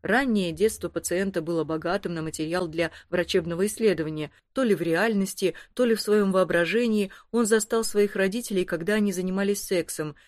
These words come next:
Его гениталии насильно ласкала старшая сестра, она же часто мучила его в дальнейшем, уже зная о боязни волков и иногда внезапно показывая ему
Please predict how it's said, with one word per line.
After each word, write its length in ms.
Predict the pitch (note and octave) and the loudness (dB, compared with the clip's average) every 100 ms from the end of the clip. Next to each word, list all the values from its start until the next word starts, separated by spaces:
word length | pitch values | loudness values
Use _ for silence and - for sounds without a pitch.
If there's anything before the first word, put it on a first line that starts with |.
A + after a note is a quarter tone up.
| - - | -20 -8
Его 220 | F#3+ G#3+ | 0 0
гениталии 520 | F#3+ G#3+ G#3+ A#3+ G3+ | 2 0 0 0 0
насильно 460 | E3 D#3+ - E3+ E3 | 0 -2 -4 -4 -2
ласкала 420 | D#3+ - D#3 D#3 | -4 -4 -4 -2
старшая 420 | D#3 D#3+ D#3+ - | -2 -4 -4 -4
сестра, 540 | D#3 E3 - F3 G#3 A3 - _ | -4 -6 -4 -2 -2 -4 -12 _
она 260 | - F#3 C4+ | -2 0 0
же 120 | A#3+ | 0
часто 380 | F#3+ G#3 G3+ F3 | -2 -2 -2 -4
мучила 400 | F3 G#3+ G3+ F3 | -4 -2 -2 0
его 320 | E3 D#3+ F3+ _ | 0 -2 -4 _
в 120 | - F3 | -8 -2
дальнейшем, 680 | F#3+ E3+ E3 D#3+ - E3 - - | -2 -2 -4 -2 -4 -6 -14 -8
уже 240 | G#3 A3 A#3 | -2 2 2
зная 400 | G3 F#3 D#3 - | 2 0 -2 -4
о 120 | D#3+ | -4
боязни 440 | D#3+ D#3 D#3 D#3 | -2 0 -2 -2
волков 480 | D3+ D3+ - A3 G#3+ - - - | -2 -2 4 4 4 -2 -16 -6
и 200 | F3+ D#3+ | -2 0
иногда 460 | D#3 D3+ F3+ G3 - - | -2 0 0 0 -4 -14
внезапно 560 | E3 G3 F#3 G#3+ A3+ F#3 | -2 0 2 2 2 -2
показывая 640 | E3 D#3+ F3 F3+ F3 D#3+ | -2 -2 0 0 0 0
ему 320 | D#3 D#3+ E3 | 0 0 -4